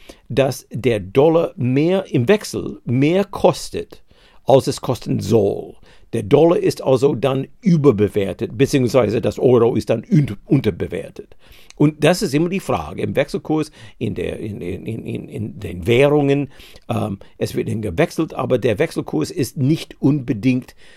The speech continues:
widerspiegelt nicht unbedingt, was wirklich, was, was das Geld wirklich wert ist in einem anderen Land. Ich hab's nachgeschaut, in der,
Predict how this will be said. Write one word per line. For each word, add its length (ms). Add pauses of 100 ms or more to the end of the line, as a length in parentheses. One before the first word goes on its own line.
(200)
widerspiegelt 720
nicht 240
unbedingt, 400
was 220
wirklich, 280
was, 260 (240)
was 240
das 220
Geld 300
wirklich 320
wert 280
ist 280
in 100
einem 220
anderen 260
Land. 300 (540)
Ich 100
hab's 160
nachgeschaut, 640 (480)
in 260 (160)
der, 320